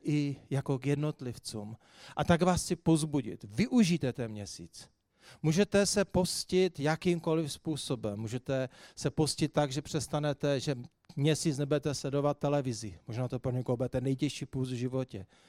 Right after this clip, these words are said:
Možná měsíc nebudeš sledovat sociální sítě.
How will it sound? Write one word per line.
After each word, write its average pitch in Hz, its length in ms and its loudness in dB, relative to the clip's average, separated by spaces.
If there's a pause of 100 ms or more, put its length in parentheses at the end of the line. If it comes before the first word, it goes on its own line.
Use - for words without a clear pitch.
(360)
Možná 151 340 4
měsíc 151 440 2
nebudeš 143 360 0
sledovat 139 360 0
sociální 143 580 -2
sítě. 135 480 -2